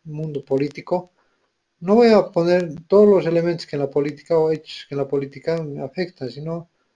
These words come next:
o puede, podrían afectar, sino que están afectando directamente o se relacionan directamente con la empresa.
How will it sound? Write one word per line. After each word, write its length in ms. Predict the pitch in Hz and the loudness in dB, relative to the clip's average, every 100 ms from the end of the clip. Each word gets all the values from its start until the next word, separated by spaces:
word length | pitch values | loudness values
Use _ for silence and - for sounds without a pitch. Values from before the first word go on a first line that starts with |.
| _ - | _ -4
o 320 | 151 151 147 | -2 -2 0
puede, 240 | 165 165 | 2 2
podrían 400 | 165 156 156 175 | 0 -2 -2 -2
afectar, 420 | 151 147 147 180 | -4 -6 -2 -2
sino 300 | - 170 170 | 0 -4 -6
que 140 | - 160 | -6 -6
están 240 | 156 202 | -2 -2
afectando 480 | 190 165 160 175 165 | -2 -4 -4 -4 -2
directamente 520 | 156 160 160 156 156 | -2 -2 -4 -8 -4
o 80 | 180 | -4
se 140 | 170 151 | -2 0
relacionan 580 | 156 160 - 214 214 | 2 2 2 2 2
directamente 600 | 147 170 190 185 175 170 | 2 2 2 -2 -6 -8
con 180 | - 143 | -6 -4
la 120 | 139 | -4
empresa. 480 | 139 131 180 170 - | -2 0 0 0 -8